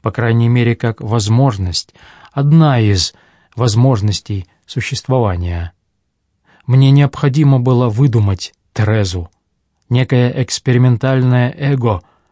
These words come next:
чтобы осознать эту возможность, осознать головокружение.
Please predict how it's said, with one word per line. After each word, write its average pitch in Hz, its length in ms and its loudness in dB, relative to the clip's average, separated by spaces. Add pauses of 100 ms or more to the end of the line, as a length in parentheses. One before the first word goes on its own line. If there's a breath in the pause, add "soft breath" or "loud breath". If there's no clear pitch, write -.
(160)
чтобы 117 360 -2
осознать 117 680 0
эту 107 260 -8
возможность, 98 760 -4 (320 soft breath)
осознать 117 720 -2 (180)
головокружение. 107 1120 -2